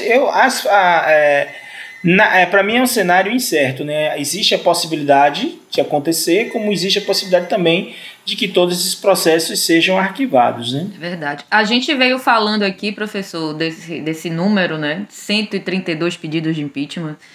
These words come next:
Speaker 2: É, eu vou aproveitar, então, pra divulgar um site que a gente descobriu aí nas nossas andanças e pesquisas pra esse episódio,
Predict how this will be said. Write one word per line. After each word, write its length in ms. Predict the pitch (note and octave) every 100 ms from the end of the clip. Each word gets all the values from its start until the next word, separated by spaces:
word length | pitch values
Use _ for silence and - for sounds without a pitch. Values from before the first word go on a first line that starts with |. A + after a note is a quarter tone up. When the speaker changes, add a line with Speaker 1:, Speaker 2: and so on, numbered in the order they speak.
| - - - -
Speaker 2:
É, 320 | D#3 D#3+ D#3+ D#3+
eu 100 | E3+
vou 100 | G3+
aproveitar, 560 | G#3 A#3+ B3 B3 A#3
então, 220 | A#3+ A#3
pra 140 | A#3 A#3
divulgar 380 | A#3 C4 A#3+ A#3
um 60 |
site 320 | B3 G3+ G3
que 60 | -
a 60 | A3+
gente 180 | A#3+
descobriu 500 | A#3 C4+ - B3 A3+
aí 80 | A3+
nas 140 | G#3+ G#3
nossas 320 | F3+ G3+ F#3+
andanças 500 | F3+ E3+ F#3 G#3 F#3+
e 60 |
pesquisas 580 | F#3 F3 F3 F3 F3+ F#3
pra 180 | F3+ F3
esse 200 | E3 E3
episódio, 580 | E3 F3+ E3 F3+ G3+